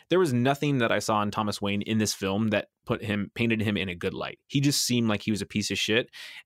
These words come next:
and, quote unquote, "he gets what he fucking deserves." So he fantasizes that, that he,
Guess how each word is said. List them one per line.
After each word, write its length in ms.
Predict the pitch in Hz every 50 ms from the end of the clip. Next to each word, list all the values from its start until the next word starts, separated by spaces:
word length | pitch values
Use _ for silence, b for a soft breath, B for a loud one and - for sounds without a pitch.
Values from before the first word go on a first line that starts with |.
| _ -
and, 240 | 98 98 95 101 -
quote 220 | - - 117 107
unquote, 360 | 107 104 - - 110 107 -
"he 120 | - 107 101
gets 240 | 98 104 104 - -
what 100 | 101 98
he 60 | 98
fucking 340 | 95 - 95 92 - 92 90
deserves." 640 | 87 87 85 76 76 78 - - _ - - - B B B B B B B B B B _ _ _ _ _ _ _ -
So 400 | - - 127 120 117 113 - - _ _ _ - - _ _ _
he 200 | - - 151 151
fantasizes 920 | - - 156 151 165 165 - - 123 113 117 113 104 107 104 98 95 95
that, 280 | 107 101 98 87 - - _ _ _
that 280 | 123 110 101 87 - - _ _ _ _ _
he, 520 | - - - 151 135 110 92 85 107 -